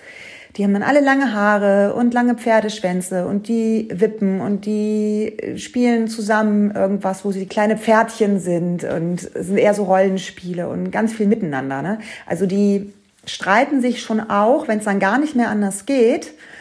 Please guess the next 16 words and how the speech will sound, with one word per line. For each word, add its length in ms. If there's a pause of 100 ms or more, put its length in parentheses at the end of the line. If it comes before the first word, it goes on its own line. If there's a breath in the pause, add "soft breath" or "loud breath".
(220 loud breath)
aber 320
es 80
ist 100
nicht 640
das 140
erste 380
Ziel. 300
Das 120
erste 320
Ziel 240
ist 100
immer, 200
dass 120
es, 280
dass 160
es 240